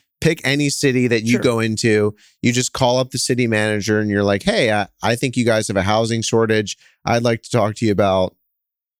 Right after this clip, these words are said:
Speaker 1: some incentives on how to, how, how does that work? Do you have to bring in a
Speaker 2: <laughs>
Speaker 1: lobbyist? Like, do you go to these big commission meetings?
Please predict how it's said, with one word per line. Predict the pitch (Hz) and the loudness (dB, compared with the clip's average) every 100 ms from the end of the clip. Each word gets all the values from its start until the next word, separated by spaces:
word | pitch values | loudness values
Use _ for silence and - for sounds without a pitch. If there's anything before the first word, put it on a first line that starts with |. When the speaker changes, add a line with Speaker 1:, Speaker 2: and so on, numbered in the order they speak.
| _ - | _ -2
Speaker 1:
some | 117 | 0
incentives | 113 98 113 107 107 110 104 | 0 0 -2 0 0 0 0
on | 101 | -2
how | 92 101 107 | 0 0 0
to, | 107 | -2
how, | 110 147 | -2 -2
how | 143 165 | 0 -2
does | 170 | 0
that | 165 120 | -2 -2
work? | 107 147 - | -2 -2 -2
Do | 117 | -2
you | |
have | 107 | 0
to | 107 | 0
bring | 143 | 0
in | 139 | 0
a | |
Speaker 2:
<laughs> | 107 101 | 0 0
Speaker 1:
lobbyist? | 120 143 147 143 135 | 2 0 0 0 -2
Like, | 120 | -4
do | 120 | -2
you | |
go | 120 | 0
to | 131 | 0
these | 123 | 0
big | - 123 | -2 -4
commission | 123 113 131 - 135 | -2 0 0 0 0
meetings? | 135 135 135 135 120 | 2 2 0 -2 -6